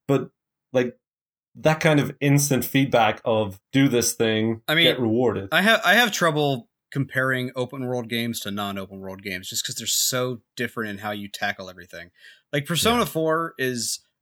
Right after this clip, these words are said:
Speaker 2: a very, very rigid story. I mean, yes, you can, the story itself is rigid. You have a little bit of leeway in your timing in tackling the story, but it's, you know, very much you're on this timeline. Once you complete this dungeon, the story will progress in X way.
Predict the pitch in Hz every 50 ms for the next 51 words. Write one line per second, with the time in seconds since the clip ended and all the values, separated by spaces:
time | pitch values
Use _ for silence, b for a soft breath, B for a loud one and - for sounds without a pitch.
0 | _ - 120 113 117 147 156 151 143 143 139 120 107 131 160 175 165 143 139 147
1 | 147 139 135 139 131 - - 131 123 120 117 113 117 117 113 120 120 120 117 135
2 | 135 113 - - 131 120 - 127 123 - - - 123 - - 190 208 202 185 147
3 | 175 160 151 131 123 135 135 127 131 131 127 135 135 135 156 160 156 147 147 143
4 | 139 135 131 131 127 131 127 123 131 127 123 123 120 - b b b b b -
5 | 127 123 117 104 - _ _ _ - 120 120 117 - - - 127 127 123 113 110
6 | 104 98 98 92 95 - 110 98 95 - 104 101 98 95 - - 107 95 92 92
7 | 95 98 - _ _ _ _ _ _ _ _ - 127 123 123 120 - - - -
8 | - 139 123 110 104 98 95 - 127 135 135 127 120 117 - - 113 120 117 127
9 | 127 127 117 - - 123 110 110 107 110 110 107 107 104 104 101 _ _ _ _
10 | _ _ _ _ _ 117 113 104 113 - 123 - 127 123 123 120 117 - 110 104
11 | - - 127 120 123 123 107 - 123 117 113 113 117 117 117 113 110 - - 117
12 | 107 113 117 117 117 117 123 113 101 113 110 104 - - 107 101 101 - 110 117
13 | - - 117 123 120 107 101 95 95 98